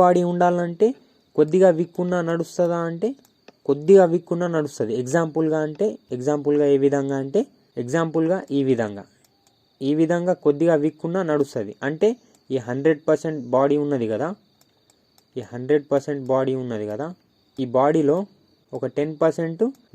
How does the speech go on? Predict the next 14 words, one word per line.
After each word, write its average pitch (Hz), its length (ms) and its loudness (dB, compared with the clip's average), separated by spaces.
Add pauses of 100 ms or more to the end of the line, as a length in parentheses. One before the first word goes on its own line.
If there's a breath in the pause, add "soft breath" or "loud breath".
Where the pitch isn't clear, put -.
విక్ 156 240 -6
ఉన్నా 180 240 -2
నడుస్తుంది. 131 440 -4 (500)
ఒక - 80 -10 (140)
టెన్ 151 260 -2
పర్సెంట్ 160 440 0 (300)
విక్ 135 240 -6
ఉన్నా 165 120 -2 (100)
నడుస్తుంది. 110 420 -6 (560 loud breath)
కానీ 156 160 0 (140)
most 175 220 0 (120)
పవర్ఫుల్ 190 440 2
క్యాండిల్ 185 360 4
ఏది? 196 180 2